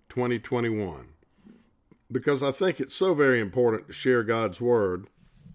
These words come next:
I invite you to share this podcast with family and friends. I believe it to be true, when God's Word is sent out, it does not return empty.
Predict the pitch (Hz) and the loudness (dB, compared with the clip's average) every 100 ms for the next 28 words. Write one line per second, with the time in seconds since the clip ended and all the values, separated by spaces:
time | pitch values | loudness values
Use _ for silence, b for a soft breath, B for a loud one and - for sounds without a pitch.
0 | - _ _ B B B B - 123 127 | -20 _ _ B B B B -10 -4 -2
1 | 131 156 - 143 120 110 147 151 131 113 | 0 0 0 0 -2 -2 0 0 0 -4
2 | - 139 131 104 117 104 101 - - 101 | -2 0 0 -2 -4 -2 -4 -8 -10 -8
3 | - 123 120 120 113 107 - 107 90 76 | -4 -4 -2 -2 -4 -6 -6 -8 -8 -10
4 | 73 - - _ _ _ _ _ _ _ | -18 -20 -20 _ _ _ _ _ _ _
5 | _ _ b b b b b b b b | _ _ b b b b b b b b
6 | b _ _ - 123 139 170 165 135 127 | b _ _ -8 0 4 4 4 0 0
7 | 139 135 143 127 104 101 107 110 123 123 | 0 0 2 2 2 -2 -4 0 0 0
8 | 117 131 131 120 - 135 131 123 90 82 | 0 0 0 -2 -4 -2 -2 -2 -4 -12
9 | _ _ - 107 101 87 117 113 113 110 | _ _ -12 -8 -8 -6 -4 -4 -4 -10
10 | - 117 104 101 110 92 - - | -6 -6 -4 -6 -8 -10 -12 -20